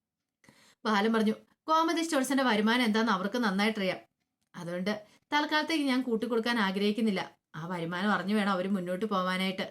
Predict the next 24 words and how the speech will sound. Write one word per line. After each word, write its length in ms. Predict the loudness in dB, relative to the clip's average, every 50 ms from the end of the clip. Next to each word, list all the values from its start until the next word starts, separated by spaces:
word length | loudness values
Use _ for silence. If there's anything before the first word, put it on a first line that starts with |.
| -12 _ _ -20 -20 -20 -20 _ _ -6
അതുകൊണ്ട് 340 | -4 -2 0 0 0 0 -2 -4 -6 -10 _ _ _ _ _ -8
അതിന്റെ 260 | -6 -4 -2 0 2
ആവശ്യമൊന്നുമില്ല, 600 | 2 2 2 2 2 0 2 2 2 2 2 0 -2 -4
ഇവരങ്ങനെ 420 | -8 -6 -6 -6 -6 -4 -4 -4 -4
ഇങ്ങോട്ട് 240 | -2 -2 -2 -2
പോട്ടെ." 320 | -2 -2 -4 -2 -4 -6 -8 -8 -12 _ _ _ -18
"അല്ല, 160 | -16 -14 -12 -12
അതല്ല, 380 | -12 -12 -10 -10 -8 -6 -4 -4 -4 -4 -6 _ _ _ _ _ _ _ _ _ _ -12
ആ, 100 | -10 -8 -8 -8 -8 -8
ബാലേട്ട, 420 | -6 -4 -4 -2 -2 -2 -2 -2 -4 -4 -6 -12 _ _ -4
ഒരു 140 | -2 0 0
പക്ഷേ 200 | 0 -2 0 0 -2
ഇനിയിപ്പോൾ 300 | 0 -2 -2 -4 -4 -4
ശമ്പളം 360 | -2 -2 -2 -2 -2 -4 -2
കൂട്ടിക്കൊടുക്കാത്തോണ്ടാണോ 920 | -2 -2 -4 -4 -2 -2 -2 0 0 0 -2 -2 -2 0 0 0 2 2
എന്നറിയത്തില്ലോ 520 | 0 0 2 0 0 0 0 0 0 0 -2 -4 -6
ആകാശ് 380 | -6 -6 -4 -4 -4 -4 -6 -6
പുതിയ 280 | -6 -6 -6 -6 -4 -4
കടയൊക്കെ 420 | -4 -2 -2 -2 -2 -2 0 -2
അന്വേഷിക്കുന്നത്, 540 | -2 -2 -4 -4 -6 -4 -4 -4 -4 -6 -8
അതുകൊണ്ട് 340 | -12 -12 -10 -10 -6 -4 -2
ഞാൻ 160 | 0 0 2 0
പറഞ്ഞ." 240 | 0 0 -2 -2 -4 -4 -8 _ _ _ _ _
ഹേ, 140 | -8 -8 -8